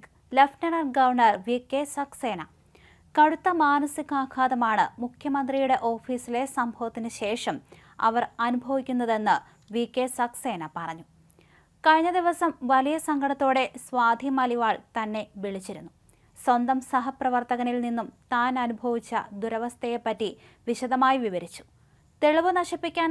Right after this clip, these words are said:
നടക്കുന്ന ശ്രമങ്ങളെപ്പറ്റി ചൂണ്ടിക്കാണിച്ചു. വിവിധ വിഷയങ്ങളിൽ സ്വാതി മലിവാളുമായി തനിക്ക് തർക്കിക്കേണ്ടി വന്നിട്ടുണ്ട്, വിവാദത്തിലായിട്ടുണ്ട്. പക്ഷേ ശാരീരിക ഉപദ്രവം അംഗീകരിക്കാൻ കഴിയാത്തതാണെന്നും സക്സേന പറഞ്ഞു. രാജ്യതലസ്ഥാനത്താണ്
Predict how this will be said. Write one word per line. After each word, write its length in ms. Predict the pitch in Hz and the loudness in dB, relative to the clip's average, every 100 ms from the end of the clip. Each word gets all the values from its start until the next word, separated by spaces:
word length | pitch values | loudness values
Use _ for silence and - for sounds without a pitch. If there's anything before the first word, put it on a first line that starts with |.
| 311 | 2
നടക്കുന്ന 360 | 294 294 285 302 302 | 0 0 0 0 0
ശ്രമങ്ങളെപ്പറ്റി 760 | 269 254 269 294 294 269 214 - - | -2 0 2 0 0 -2 -2 -10 -8
ചൂണ്ടിക്കാണിച്ചു. 640 | 233 226 226 180 180 - _ _ _ _ - _ 226 | -8 -6 -6 -6 -8 -14 _ _ _ _ -20 _ -2
വിവിധ 260 | 285 320 330 311 | 0 2 0 0
വിഷയങ്ങളിൽ 520 | - 285 277 269 269 269 | 0 0 4 2 2 -2
സ്വാതി 400 | - 247 247 277 269 | 0 0 0 -2 -2
മലിവാളുമായി 600 | 254 240 240 240 233 233 220 | 0 2 2 2 0 0 -2
തനിക്ക് 360 | 233 220 240 262 262 | -4 -4 -4 -4 -2
തർക്കിക്കേണ്ടി 540 | 233 226 254 262 247 247 | -6 -4 -8 -6 -4 -2
വന്നിട്ടുണ്ട്, 480 | 233 240 233 233 156 - - | -2 -4 -6 -8 -8 -12 -10
വിവാദത്തിലായിട്ടുണ്ട്. 920 | 208 226 240 254 269 233 208 185 175 - _ _ _ - | -6 -2 -2 -2 -2 -2 -2 -6 -16 -20 _ _ _ -4
പക്ഷേ 320 | 226 - 247 - _ _ - | -4 -4 -6 -8 _ _ 0
ശാരീരിക 520 | 302 302 330 339 339 311 262 | 2 4 2 -2 -2 -2 0
ഉപദ്രവം 440 | 277 285 269 269 262 226 | -4 0 0 0 0 -2
അംഗീകരിക്കാൻ 580 | 233 262 277 269 269 277 269 | -2 -2 -2 -2 -2 -2 0
കഴിയാത്തതാണെന്നും 880 | 233 226 240 254 269 254 240 175 - _ _ - - | 0 0 -2 0 0 0 0 -4 -8 _ _ -8 -2
സക്സേന 520 | 247 - 233 185 240 - | -2 -2 -6 -4 -4 -4
പറഞ്ഞു. 300 | 190 170 - _ _ _ _ _ _ _ 302 | -6 -8 -16 _ _ _ _ _ _ _ 2
രാജ്യതലസ്ഥാനത്താണ് 1120 | 320 339 381 370 349 339 330 330 330 320 277 | 4 4 2 0 0 -2 2 2 4 4 4